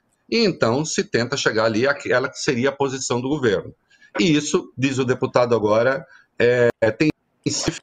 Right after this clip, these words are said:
difícil. Só é uma, deputado, não quero entrar em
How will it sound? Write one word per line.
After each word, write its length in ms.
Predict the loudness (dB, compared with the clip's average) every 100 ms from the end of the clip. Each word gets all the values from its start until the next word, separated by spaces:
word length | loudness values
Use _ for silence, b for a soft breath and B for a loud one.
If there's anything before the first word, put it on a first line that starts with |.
| _ _
difícil. 340 | -6 -6 -6 -16 b b
Só 160 | -2 0
é 60 |
uma, 100 | 2
deputado, 300 | 0 0 -2 -4 _ -8 -6
não 80 |
quero 220 | -2 0 0
entrar 420 | -2 0 0 -2
em 300 | -4 -4